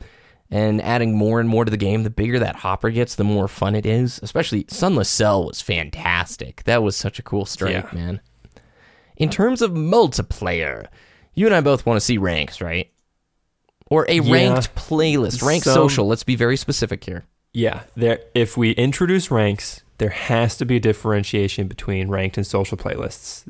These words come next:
Speaker 2: Halo five is hurting because of this.
Speaker 1: Yep.
Speaker 2: Every playlist in Halo five is ranked, and I don't want, if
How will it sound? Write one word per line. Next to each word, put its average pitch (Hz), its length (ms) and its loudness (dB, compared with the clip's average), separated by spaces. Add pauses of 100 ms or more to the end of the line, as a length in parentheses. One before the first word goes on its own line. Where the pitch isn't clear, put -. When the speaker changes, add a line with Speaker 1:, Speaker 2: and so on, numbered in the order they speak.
(280)
Speaker 2:
Halo 107 320 0
five 110 380 4
is - 480 -2 (180)
hurting 117 500 2
because 107 400 -2
of 92 100 -6
this. - 380 -10
Speaker 1:
Yep. 104 200 0 (140)
Speaker 2:
Every 113 380 2
playlist 113 440 2
in 107 80 -2
Halo 101 220 2
five 95 300 -2
is 98 100 0
ranked, 107 380 -2
and 98 280 -2 (320)
I 104 180 0 (120)
don't 110 260 4
want, 117 280 0
if - 160 -4